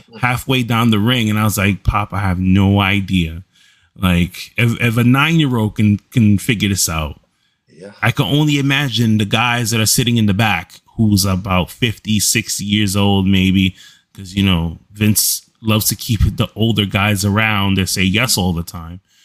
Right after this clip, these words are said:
Speaker 2: You know, you guys have maybe figured this out a little bit.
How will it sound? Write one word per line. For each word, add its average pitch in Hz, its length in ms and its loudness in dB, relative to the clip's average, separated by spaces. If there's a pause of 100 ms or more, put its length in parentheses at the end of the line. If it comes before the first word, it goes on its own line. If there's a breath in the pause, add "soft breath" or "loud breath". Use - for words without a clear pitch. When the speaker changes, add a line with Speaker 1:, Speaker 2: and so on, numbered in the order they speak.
(300 soft breath)
Speaker 2:
You 107 160 0
know, 95 280 2
you 110 240 -2
guys 147 300 0
have 160 80 2
maybe 151 240 2
figured 131 400 -4
this 110 160 -6
out 107 160 0
a 95 40 0
little 76 260 -6
bit. 73 240 -20